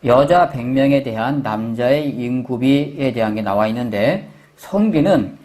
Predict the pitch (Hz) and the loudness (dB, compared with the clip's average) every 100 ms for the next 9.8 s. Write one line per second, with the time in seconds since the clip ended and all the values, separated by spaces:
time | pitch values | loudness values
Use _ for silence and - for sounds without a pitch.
0 | _ _ - 127 147 160 175 170 143 139 | _ _ 0 4 4 4 4 2 0 -2
1 | 151 151 147 151 147 143 - 170 143 131 | 0 -2 -4 -2 -2 -4 -6 -6 -2 -2
2 | 113 151 208 - - 107 117 123 127 160 | 0 0 -2 -8 -6 -4 -2 -4 0 2
3 | 160 160 147 139 135 120 104 104 95 - | 2 -2 -2 0 0 -6 -8 -10 -10 -10
4 | 107 - 120 131 127 - - 104 107 113 | -10 -6 -4 -4 -4 -12 -8 -6 0 0
5 | 110 110 113 107 101 101 113 104 90 120 | 0 -2 -6 -6 -8 -8 -8 -6 -2 -2
6 | 208 - - _ _ 143 139 147 - - | -2 -8 -20 _ _ -2 -2 -2 -6 -18
7 | - 143 160 170 175 151 143 139 160 147 | -4 -2 0 0 0 2 2 2 2 0
8 | 147 214 226 208 190 156 151 135 123 127 | -4 0 2 2 2 -2 -2 0 -2 -4
9 | 110 110 135 143 113 135 214 | -4 -4 -2 -2 0 2 0